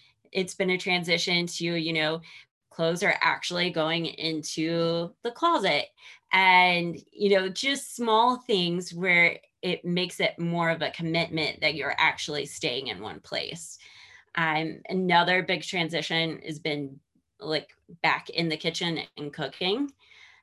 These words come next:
And I love to cook, but I never was able to do that on the road. And even if I was staying at an Airbnb,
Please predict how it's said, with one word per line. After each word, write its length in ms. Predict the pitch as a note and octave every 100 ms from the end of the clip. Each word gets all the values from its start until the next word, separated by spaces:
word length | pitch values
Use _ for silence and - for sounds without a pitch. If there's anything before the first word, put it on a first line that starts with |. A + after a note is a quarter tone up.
| _ -
And 520 | F3+ E3+ E3+ E3 D#3 - -
I 440 | - F3+ F3+ F3+ E3+ -
love 300 | F3 A#3 A3
to 100 | F#3
cook, 360 | D#3 D3 - _
but 100 | F3
I 180 | E3 D#3
never 380 | E3+ D#3+ E3 D#3
was 200 | D#3 D3+ -
able 260 | D3+ D3+
to 120 | -
do 160 | D3+ D3
that 200 | A#2 B2
on 100 | A#2
the 80 | A#2+
road. 400 | C3 G#2 - E3 -
And 140 | E3
even 240 | E3 D#3+ E3
if 160 | D#3+
I 100 | D#3
was 160 | D#3 D#3
staying 300 | E3 D#3+ D#3
at 100 | C#3+
an 120 | D3
Airbnb, 500 | - D#3 D3+ D3+ D#3